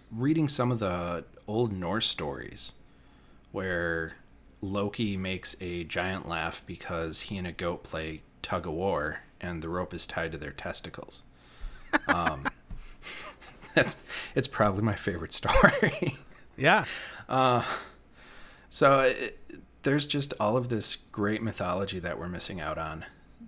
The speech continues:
Speaker 1: that it's been watered down a thousand times, and we're like, "Yeah, but that's, that's pretty close to the real thing." And it's like, it's,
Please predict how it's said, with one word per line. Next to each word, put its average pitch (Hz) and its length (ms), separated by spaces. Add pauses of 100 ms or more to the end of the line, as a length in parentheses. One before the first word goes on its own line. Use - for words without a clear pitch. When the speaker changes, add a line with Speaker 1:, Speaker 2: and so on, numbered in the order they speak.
(560)
Speaker 1:
that 90 400
it's 85 180
been 90 240
watered 90 380
down 80 260
a - 20
thousand 82 440
times, 92 400
and 80 80
we're 87 80
like, 80 280
"Yeah, 143 200
but - 160
that's, 113 260
that's - 240
pretty 165 220
close - 340
to - 80
the 85 100
real 80 200
thing." 73 240
And 76 80
it's - 100
like, - 160
it's, - 180